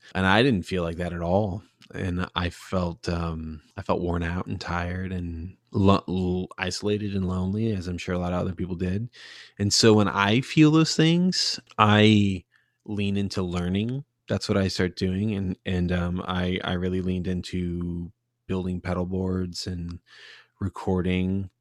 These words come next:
from home and teaching myself really how to play lead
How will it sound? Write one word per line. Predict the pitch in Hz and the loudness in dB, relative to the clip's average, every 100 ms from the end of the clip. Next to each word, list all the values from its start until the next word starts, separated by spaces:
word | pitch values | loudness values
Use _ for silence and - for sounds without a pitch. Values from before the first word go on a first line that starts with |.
| _ _ | _ _
from | _ 92 80 | _ -8 -4
home | 90 90 92 95 95 - | -2 -2 0 -2 -4 -8
and | 92 87 85 85 85 87 _ | -8 -8 -8 -8 -10 -12 _
teaching | - 95 - | -6 -4 -2
myself | 92 87 95 90 - | -2 -2 -2 -4 -2
really | 92 90 | -2 0
how | 87 90 | -2 -6
to | 87 _ - | -8 _ -6
play | - 87 | 0 0
lead | 85 85 85 85 92 92 | 0 -2 -2 -2 -4 -6